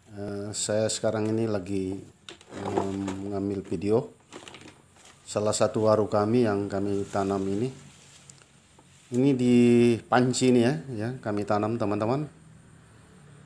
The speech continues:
Ini ada dua pohon di sini kami tanam.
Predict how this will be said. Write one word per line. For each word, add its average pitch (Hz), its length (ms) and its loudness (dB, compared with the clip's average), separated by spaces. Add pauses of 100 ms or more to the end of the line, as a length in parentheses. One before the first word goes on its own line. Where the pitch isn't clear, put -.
(640)
Ini 139 160 4
ada 135 240 6
dua 120 240 6
pohon 123 320 6
di 98 160 -2
sini 110 400 -4
kami 101 240 -2
tanam. 101 400 0